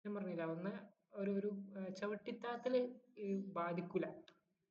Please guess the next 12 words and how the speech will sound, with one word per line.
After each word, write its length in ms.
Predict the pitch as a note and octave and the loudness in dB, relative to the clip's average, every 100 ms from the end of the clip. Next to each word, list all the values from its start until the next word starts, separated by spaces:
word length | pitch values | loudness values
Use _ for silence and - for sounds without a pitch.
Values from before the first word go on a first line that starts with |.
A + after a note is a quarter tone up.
| _ | _
കാരണം 280 | F#3 G3 G3 | -2 0 0
തങ്ങൾ 240 | F3+ F3+ | -2 -2
ഫാമിലി 340 | F3+ F#3 F#3 G3 | -2 -2 0 0
എന്നുള്ള 280 | G3 F#3+ F#3 | 0 2 0
കുട്ടിയായതുകൊണ്ട് 520 | F3 F3 E3+ E3 F3+ | 0 0 0 0 -4
ആ 240 | - F#3 | -4 0
ഒരു 340 | G3 G3 G3+ F#3 | 4 4 4 0
ഇതുണ്ട്. 280 | E3 D3 D3 - _ _ _ - | -6 -6 -10 -16 _ _ _ -6
പിന്നെ 140 | G#3+ | -2
കഴിവും 400 | A3+ G3 F#3+ F#3+ F#3 | 4 6 6 2 -2
കാര്യങ്ങളൊക്കെ 440 | E3+ E3 E3 E3 | -2 -2 -4 -6
ഉണ്ട്. 400 | D3+ E3 F#3+ | -6 -8 -12